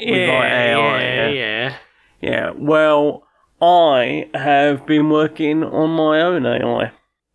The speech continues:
Speaker 1: Yeah.
Speaker 2: I am gonna completely replace a small minority with this, uh, you know, artificial intelligence that I have designed. Now, if you look carefully, right, what it does, you'll notice that it, it's, uh, it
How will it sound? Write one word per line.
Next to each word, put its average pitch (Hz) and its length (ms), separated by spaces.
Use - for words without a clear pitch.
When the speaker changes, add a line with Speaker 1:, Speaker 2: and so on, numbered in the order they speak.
Speaker 1:
Yeah. 196 960
Speaker 2:
I 147 320
am 151 260
gonna 156 280
completely 156 680
replace 131 920
a 131 220
small 143 420
minority 123 1000
with 135 500
this, 131 480
uh, 135 680
you 151 120
know, 131 260
artificial - 580
intelligence 127 720
that 135 140
I 131 240
have 131 180
designed. 139 680
Now, 147 580
if 147 180
you 175 80
look 180 220
carefully, 165 720
right, 131 480
what 151 300
it 127 180
does, 135 640
you'll 131 160
notice 131 520
that 143 200
it, 127 260
it's, - 420
uh, 143 520
it 156 220